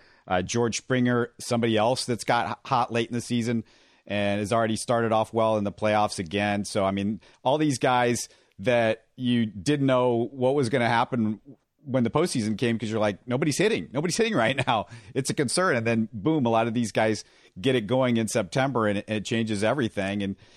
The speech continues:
you can live with, you know, Carlos Correa. He's still struggling, you know, oh for seven so far in the postseason. So he had that, you know, one good game at the end of the regular season, but you gotta still get, uh, Correa going a little bit. You hope he can turn it around. I, I, I wanna ask you, because we,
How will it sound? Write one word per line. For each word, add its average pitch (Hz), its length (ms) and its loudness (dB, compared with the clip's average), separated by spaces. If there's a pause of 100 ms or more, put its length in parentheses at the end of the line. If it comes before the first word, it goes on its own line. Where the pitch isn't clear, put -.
(140)
you 127 160 0
can 131 140 2
live 131 300 2
with, 110 300 -2
you 117 100 -4
know, 113 120 0
Carlos 117 360 0
Correa. 131 340 0
He's 101 220 -4
still 117 380 -2
struggling, 98 600 -2
you 101 60 -4
know, 104 180 -2
oh 104 160 -2
for 123 160 -6
seven 131 360 0
so 101 200 -2
far 98 380 0 (320)
in 110 120 -2
the 110 60 0
postseason. 113 720 -2
So 101 180 0
he 104 80 2
had 113 120 4
that, 110 280 0 (100)
you 123 80 -8
know, 110 100 -2
one 113 240 2
good 113 220 0
game 117 360 0 (260)
at 110 120 -2
the 113 120 -2
end 120 80 2
of 117 40 0
the 113 60 2
regular 110 340 0
season, 107 420 -2
but 90 200 -6
you 104 60 -8
gotta 107 240 2
still 113 220 -2
get, 107 340 -2
uh, 101 160 -2
Correa 113 320 0
going 101 260 -2
a 95 60 -6
little 98 180 -4
bit. 98 300 -4
You 98 80 -4
hope 107 180 -4
he 113 120 -2
can 101 220 -4 (380)
turn 117 200 0
it 110 100 -2
around. 104 380 2
I, 135 180 -2
I, 139 140 4
I 147 80 4
wanna 180 180 2
ask 143 320 2
you, 131 100 2
because 117 240 -2
we, 139 220 -2